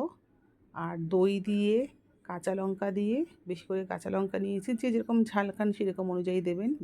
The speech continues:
দিয়ে ভালো করে পেস্টটা আমি করে নিয়েছি। তারপর এর মধ্যে দিয়ে দিলাম হলুদ গুঁড়ো, লঙ্কার গুঁড়ো, সর্ষের তেল আর অল্প একটু চিনি।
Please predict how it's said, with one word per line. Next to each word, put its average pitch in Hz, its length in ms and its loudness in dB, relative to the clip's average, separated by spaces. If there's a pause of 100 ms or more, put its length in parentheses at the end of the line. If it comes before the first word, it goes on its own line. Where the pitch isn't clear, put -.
দিয়ে 190 260 2 (720)
ভালো 185 260 2
করে 208 140 2 (100)
পেস্টটা 185 440 -4
আমি 240 120 2 (100)
করে 160 160 -2 (100)
নিয়েছি। 156 340 -10 (1040)
তারপর 202 320 -2 (100)
এর 202 140 2
মধ্যে 196 280 2
দিয়ে 196 220 4
দিলাম 190 240 2 (120)
হলুদ 175 300 0 (100)
গুঁড়ো, 196 260 -2 (260)
লঙ্কার 180 380 -4 (100)
গুঁড়ো, 190 220 -2 (960)
সর্ষের 196 420 0 (160)
তেল 208 220 2 (600)
আর 165 120 -4 (100)
অল্প 165 160 0 (100)
একটু 262 200 -6 (180)
চিনি। 165 320 0